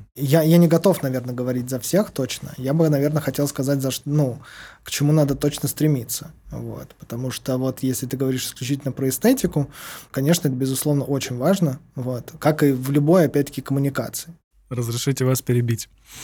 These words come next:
Speaker 2: Можно я чуть-чуть отвечу на этот вопрос, пока Андрей потом продолжит? Мне очень понравилось, как, э, Наташа Климчук, э, экс Б Б Е, э, сказала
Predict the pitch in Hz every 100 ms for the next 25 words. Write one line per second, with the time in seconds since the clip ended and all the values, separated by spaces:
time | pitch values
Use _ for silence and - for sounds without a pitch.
0 | - - _ 139 156 170 135 120 - -
1 | 127 117 110 110 104 110 104 110 110 180
2 | - 110 113 113 - 113 120 139 127 123
3 | 117 123 120 104 98 - - - - -
4 | 139 151 - 131 147 151 110 - 113 110
5 | 107 113 117 - 113 107 156 175 - 110
6 | 104 104 98 98 95 - - 120 127 123
7 | 123 113 104 - - - - 113 110 110
8 | - 123 131 135 120 110